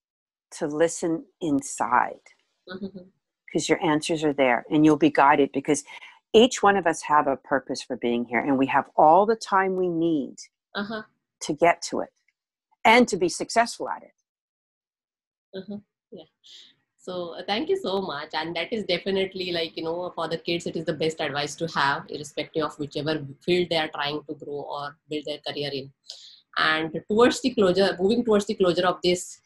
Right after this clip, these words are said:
Speaker 2: uh, episode, we are moving towards the leadership. So the way you are leading your passion, so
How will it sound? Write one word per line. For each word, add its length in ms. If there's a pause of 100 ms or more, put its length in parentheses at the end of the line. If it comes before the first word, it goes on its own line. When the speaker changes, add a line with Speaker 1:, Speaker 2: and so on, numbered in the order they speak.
(120)
Speaker 2:
uh, 260
episode, 540 (220)
we 80
are 100
moving 340
towards 280
the 80
leadership. 480 (100)
So 220
the 240
way 160
you 260
are 160
leading 280
your 120
passion, 480
so 260